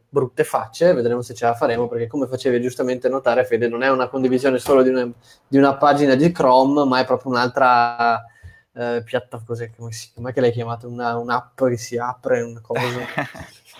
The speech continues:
Speaker 2: Si apre semplicemente un'altra scheda, quindi è un po' un casino.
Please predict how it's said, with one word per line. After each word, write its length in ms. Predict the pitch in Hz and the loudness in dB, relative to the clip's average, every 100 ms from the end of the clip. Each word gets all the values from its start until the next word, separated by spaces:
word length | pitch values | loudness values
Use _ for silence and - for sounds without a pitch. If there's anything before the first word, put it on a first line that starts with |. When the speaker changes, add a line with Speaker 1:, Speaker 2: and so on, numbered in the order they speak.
| - - - - | -20 -12 -6 -2
Speaker 2:
Si 140 | - | 0
apre 200 | 95 110 | 0 -2
semplicemente 580 | 110 104 - 107 101 107 | -6 -8 -8 -8 -4 -2
un'altra 320 | 95 90 113 | -2 -4 -6
scheda, 420 | - 110 95 92 | -6 -2 -2 -2
quindi 200 | - 95 | -4 -4
è 40 | 98 | -4
un 100 | 95 | 0
po' 100 | 110 | 0
un 240 | 104 104 | 0 -2
casino. 600 | 101 113 104 104 113 123 | 0 0 0 -4 -2 -4